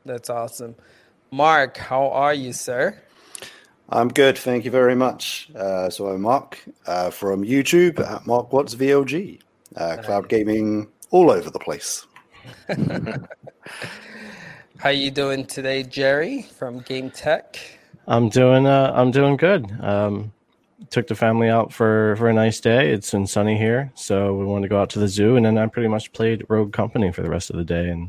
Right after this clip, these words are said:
Speaker 3: started
Speaker 1: Yeah.
Speaker 3: recording some videos on that,
Speaker 1: Nice.
Speaker 3: so
Speaker 1: Thank
Speaker 3: that's been what
Speaker 1: you.
Speaker 3: I'm up to.
Speaker 1: That game is awesome. Sonny, how are you, sir?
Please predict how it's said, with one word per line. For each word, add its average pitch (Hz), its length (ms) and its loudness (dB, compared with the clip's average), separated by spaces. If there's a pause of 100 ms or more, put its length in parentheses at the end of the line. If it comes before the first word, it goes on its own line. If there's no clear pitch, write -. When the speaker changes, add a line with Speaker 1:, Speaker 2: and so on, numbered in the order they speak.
Speaker 3:
started 95 280 -2
Speaker 1:
Yeah. 98 80 -2
Speaker 3:
recording 107 260 0
some 104 180 -4
videos 117 480 6
on 117 120 6
that, 120 180 6
Speaker 1:
Nice. - 80 0
Speaker 3:
so 104 400 -4
Speaker 1:
Thank 135 240 -6
Speaker 3:
that's 107 160 -4
been 110 120 2
what 107 100 2
Speaker 1:
you. 107 60 6
Speaker 3:
I'm 107 100 4
up 98 160 0
to. 98 260 -4 (460)
Speaker 1:
That 131 140 -10
game 127 180 -12
is 123 200 -12
awesome. 117 520 -8
Sonny, 156 420 -2
how 135 240 0
are 147 140 4
you, 127 160 -6
sir? 135 440 -8